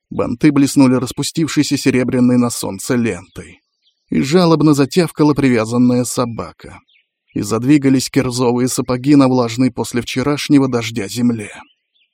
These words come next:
Дальше Жорка помнил слабо.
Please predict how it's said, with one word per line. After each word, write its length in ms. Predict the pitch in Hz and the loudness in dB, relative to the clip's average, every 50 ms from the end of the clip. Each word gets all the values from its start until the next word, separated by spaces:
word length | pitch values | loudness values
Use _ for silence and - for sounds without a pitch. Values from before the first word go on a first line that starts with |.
| _ _ _ _ _ _ _ _ | _ _ _ _ _ _ _ _
Дальше 400 | - - 90 - 147 - - 151 | 0 2 2 2 2 0 -2 -2
Жорка 420 | 131 127 131 131 120 - - 139 131 | -2 -2 0 0 -2 0 0 -2 -2
помнил 460 | - - 123 117 120 123 120 123 117 | 0 0 2 4 4 4 2 0 -2
слабо. 640 | - - - 131 123 104 87 87 92 - 98 90 | -4 -4 -2 -2 -2 -2 -2 -8 -14 -16 -18 -20